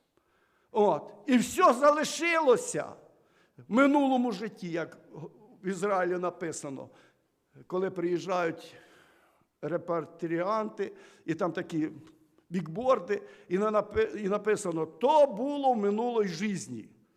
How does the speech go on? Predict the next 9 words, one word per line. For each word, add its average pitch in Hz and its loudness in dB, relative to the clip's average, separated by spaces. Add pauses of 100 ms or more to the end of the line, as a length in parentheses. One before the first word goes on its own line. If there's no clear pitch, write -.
(100)
Скоро 240 0
нас, 202 -6
українців, 208 -6
теж 190 -8
будемо 139 -10
так 139 -8
говорити. 135 -8 (840)
Друзі 240 2
мої, 156 -4